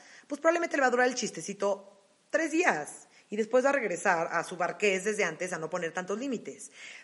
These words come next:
Pero si a un papá que es súper exigente le digo, "No, a ver, quítale estos límites", pues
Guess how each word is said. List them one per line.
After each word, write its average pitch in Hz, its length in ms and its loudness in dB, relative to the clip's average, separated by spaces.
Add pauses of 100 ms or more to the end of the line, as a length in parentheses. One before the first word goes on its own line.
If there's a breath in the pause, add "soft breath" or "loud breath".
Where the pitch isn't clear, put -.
(120)
Pero 233 240 8
si 208 100 4
a 196 60 6
un 208 80 2
papá 214 400 6
que 180 100 2
es 170 60 2
súper 190 240 0
exigente 165 480 0
le 151 80 -2
digo, 165 160 -2
"No, 202 240 -2 (220 loud breath)
a 170 60 0
ver, 170 200 -2
quítale 269 680 0
estos 196 260 -2
límites", 180 600 -2
pues - 300 -10